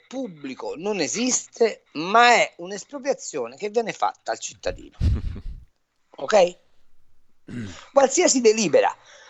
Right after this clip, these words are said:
Speaker 1: del comune, della provincia, dell'ente di bonifica, della regione dovrebbe portare come distico questo:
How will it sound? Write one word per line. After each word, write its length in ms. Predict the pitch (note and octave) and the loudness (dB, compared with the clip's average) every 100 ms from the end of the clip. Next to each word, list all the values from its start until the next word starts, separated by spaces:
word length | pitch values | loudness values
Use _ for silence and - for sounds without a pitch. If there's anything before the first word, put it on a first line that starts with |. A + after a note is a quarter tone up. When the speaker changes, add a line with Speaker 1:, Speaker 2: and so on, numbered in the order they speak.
| - | -2
Speaker 1:
del 260 | C3+ D3+ - | 2 2 2
comune, 920 | F3 D3+ D3 D3+ D#3 C#3+ C#3+ D3 - - - - | 2 2 -2 -4 -2 -2 0 -2 -4 -18 -20 -4
della 340 | B2 D#3+ D3+ | 4 6 4
provincia, 1040 | D3+ D#3 C3+ C#3+ D#3+ D3 C3 C3+ - D3+ | 2 -6 -6 -8 -8 -10 -12 -10 0 2
dell'ente 520 | D3 D3+ D3+ D#3 D#3+ | 2 0 0 -2 -4
di 120 | D#3 D3+ | -8 -4
bonifica, 760 | D3+ D3 C#3+ D#3 D3 - D#3+ | -2 -4 -6 -10 -10 -2 0
della 200 | E3 B3 | 4 4
regione 300 | F4 E4+ F#4+ | 2 2 4
dovrebbe 380 | C#4 C#4+ C#4+ A#3 | 6 6 4 4
portare 420 | C4 C4+ A#3 G3 | 2 2 2 -2
come 240 | F#3+ D4+ E4+ | -4 -10 -8
distico 500 | F4+ E4 A#3+ B3 - | -6 -8 -8 -12 -10
questo: 600 | D#3+ G#2+ - - - | -10 -10 -12 -18 -16